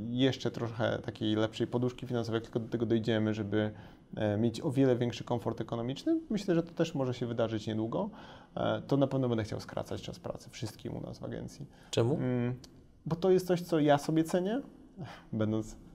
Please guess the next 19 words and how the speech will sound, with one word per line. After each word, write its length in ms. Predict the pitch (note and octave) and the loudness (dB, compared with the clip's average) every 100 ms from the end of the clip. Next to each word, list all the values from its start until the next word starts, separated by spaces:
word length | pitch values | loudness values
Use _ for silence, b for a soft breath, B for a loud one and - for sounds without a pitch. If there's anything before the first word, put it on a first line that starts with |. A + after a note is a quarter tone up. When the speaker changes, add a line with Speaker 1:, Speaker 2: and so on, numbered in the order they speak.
| - - | -20 -10
Speaker 1:
dwudziestolatkiem, 760 | A2+ C3+ - A2+ - - F#3+ G3 B B B | -8 -6 -2 -2 0 -2 -4 -4 B B B
e, 580 | - A2+ A2 A2+ A#2 A#2 - | -4 0 2 2 2 0 2
i, 360 | C3 C3+ C3 D#3 | 6 6 6 4
i 120 | C#3+ | 4
myślę, 340 | D#3 D#3+ D3 | 4 4 2
że 80 | C3+ | 2
to 100 | C#3 | 2
jest 160 | C3 - | 0 2
teraz 200 | B2 - | 0 0
też 140 | A#2+ | 0
ważna 320 | B2 A2+ A#2 | 2 2 2
wartość 340 | G#2+ G#2+ A2+ A2 | 0 -2 -4 -4
dla 100 | A#2 | -6
tych 200 | B2 - | -6 -4
młodych 260 | A2 A2 | -2 -2
ludzi, 240 | G#2+ A2 A2 | -4 -4 -4
bo 140 | G2 | 2
oni 200 | D#3+ D#3 | 4 4
s-, 160 | C#3 | 2